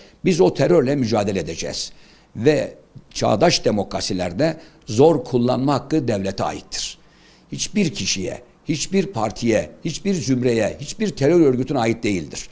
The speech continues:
Biz her türlü terör örgütüne karşıyız. Ve burada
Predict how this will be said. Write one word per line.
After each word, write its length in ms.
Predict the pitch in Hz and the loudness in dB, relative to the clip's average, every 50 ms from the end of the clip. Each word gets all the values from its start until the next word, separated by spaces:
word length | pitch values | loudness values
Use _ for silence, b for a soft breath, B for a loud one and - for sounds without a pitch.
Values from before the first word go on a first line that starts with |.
| b b b b b - | b b b b b 0
Biz 240 | 180 196 - - 107 | 0 0 0 -2 -2
her 260 | 101 135 196 190 190 | 0 0 0 2 0
türlü 220 | 180 160 160 - | -2 -2 -2 0
terör 260 | - 143 156 175 156 135 | 0 0 2 4 2 2
örgütüne 360 | 117 120 117 135 135 135 131 | 2 0 0 0 -2 -2 -2
karşıyız. 540 | - 95 92 - - 92 80 69 - - B B B B B B B - | -2 -2 -2 -2 -4 -6 -6 -6 -8 -10 B B B B B B B 2
Ve 160 | 151 170 170 | 2 4 4
burada 360 | 226 214 190 131 98 90 - | 4 4 4 2 2 -4 -8